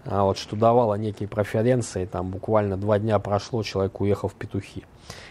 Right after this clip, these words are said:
Как бы сделал для оперов хорошее дело, но козлам каким-то не понравилось. В итоге по сто пятьдесят девятый второй, там мошенник был, в итоге,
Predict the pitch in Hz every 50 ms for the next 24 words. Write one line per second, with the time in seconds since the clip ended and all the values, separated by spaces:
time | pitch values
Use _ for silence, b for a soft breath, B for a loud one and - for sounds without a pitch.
0 | B - - 107 104 107 110 107 110 123 131 123 117 110 104 110 113 117 110 -
1 | - 131 131 170 120 - - 110 104 101 101 95 - - 101 98 98 107 107 98
2 | 92 92 113 147 151 127 101 - 110 110 107 117 120 113 104 - 101 95 - 113
3 | 104 98 98 98 98 92 - 104 104 104 107 117 113 104 95 90 92 101 - -
4 | 101 98 - - 101 101 98 98 92 90 92 B B B B B B B - -
5 | - 107 101 - - 120 101 - - - 107 101 107 110 110 117 110 101 - 101
6 | - - - 107 110 117 139 143 - - 92 95 92 95 92 92 98 101 - -
7 | - 107 98 95 92 92 98 101 113 117 117 101 95 95 95 - 107 107 101 98
8 | 95 95